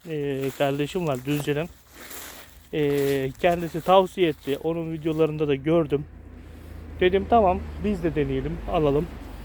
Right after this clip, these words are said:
Çok fazla biz, e, bu bahçenin ışkınını, filizini, biz filiz diyoruz bizim buralarda ama ışkın, fışkın diyen çok var.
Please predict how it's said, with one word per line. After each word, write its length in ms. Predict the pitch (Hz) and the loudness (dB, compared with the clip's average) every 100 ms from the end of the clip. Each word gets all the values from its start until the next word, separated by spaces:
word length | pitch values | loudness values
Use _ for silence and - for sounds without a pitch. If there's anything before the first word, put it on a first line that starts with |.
| - - - - | -14 -16 0 4
Çok 160 | 233 | 4
fazla 480 | - 220 202 208 226 - | 6 6 6 4 2 0
biz, 240 | 202 - | -10 -8
e, 340 | 220 180 180 175 | -2 0 0 -2
bu 100 | 196 | 0
bahçenin 460 | 208 - 202 202 - - - - - - - - - - - - 214 | 0 0 -4 -4 -8 -18 -20 -20 -20 -20 -20 -20 -20 -20 -20 -6 -2
ışkınını, 600 | 175 - 208 196 196 196 - - - - - | -2 2 4 4 2 0 -4 -10 -14 -10 -4
filizini, 440 | 196 180 185 196 - - - - - - | -2 0 -2 -2 -6 -18 -12 -10 -10 -10
biz 140 | 180 - | -14 -10
filiz 320 | 202 202 160 | -2 -2 0
diyoruz 260 | 156 151 143 | 0 0 -2
bizim 240 | 147 147 | -4 0
buralarda 340 | 151 151 160 | 2 2 4
ama 140 | 196 156 - | 2 0 -4
ışkın, 420 | 160 - 185 160 - | -6 -4 -4 -4 -6
fışkın 540 | 180 160 - 175 160 - - - - - - - - | -6 -6 -4 -2 -2 -4 -14 -16 -14 -14 -16 -8 0
diyen 200 | 175 165 | 0 2
çok 280 | 196 175 | 0 2
var. 260 | 160 170 - | 0 0 -6